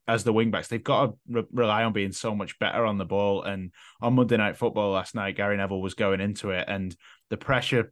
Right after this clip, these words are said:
situations that the likes of Porro get put in, where they're put on, on the half turn and have to deliver it forwards, they can get shut down so quickly. So there's gonna be teething problems, but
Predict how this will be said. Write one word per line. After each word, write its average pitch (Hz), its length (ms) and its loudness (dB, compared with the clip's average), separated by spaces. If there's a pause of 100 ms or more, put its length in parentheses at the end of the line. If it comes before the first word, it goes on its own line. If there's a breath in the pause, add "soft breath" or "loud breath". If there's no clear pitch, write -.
(100)
situations 110 720 -2
that 101 100 -6
the 101 80 -2
likes 104 320 0
of 107 140 -8
Porro 98 300 0
get - 260 -4
put 101 220 -2
in, 98 240 -2 (260 loud breath)
where 107 100 -2
they're 101 180 2
put 117 200 -2
on, 104 240 0
on 110 180 -2
the 113 100 2
half 104 320 0
turn 107 200 -2
and 101 100 -4
have 98 140 -6
to 113 80 -8
deliver 104 360 -2
it 90 120 -2
forwards, 104 500 -2 (260 soft breath)
they 110 120 0
can 120 220 0
get 104 140 2
shut 107 200 0
down 107 240 0
so 104 180 -4
quickly. 104 400 -6
So 95 320 0 (220 soft breath)
there's 127 100 -4
gonna 160 220 4
be 131 100 4
teething 110 420 -2
problems, 92 440 -6
but - 260 2